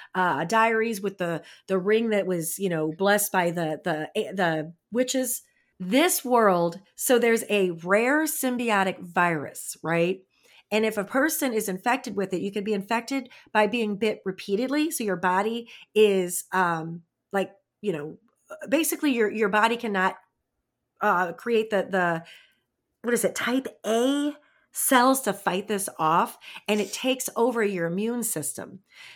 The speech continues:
So if you're a human, you turn vampire. And it, like, eats away at your brain, and you go into madness, and you become, like, a murderer, you know, like, you just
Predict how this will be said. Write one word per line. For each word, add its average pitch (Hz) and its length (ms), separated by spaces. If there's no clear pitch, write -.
So 247 320
if 233 140
you're 240 200
a 190 60
human, 196 920
you 240 160
turn 233 320
vampire. 214 680
And 240 120
it, - 80
like, 233 220
eats 330 220
away 226 260
at 254 120
your 185 80
brain, 220 280
and 196 120
you 202 80
go 202 200
into 175 140
madness, 196 480
and 185 100
you 185 80
become, 180 300
like, 151 160
a 160 60
murderer, 185 560
you 190 120
know, 180 140
like, 185 220
you 196 100
just 170 300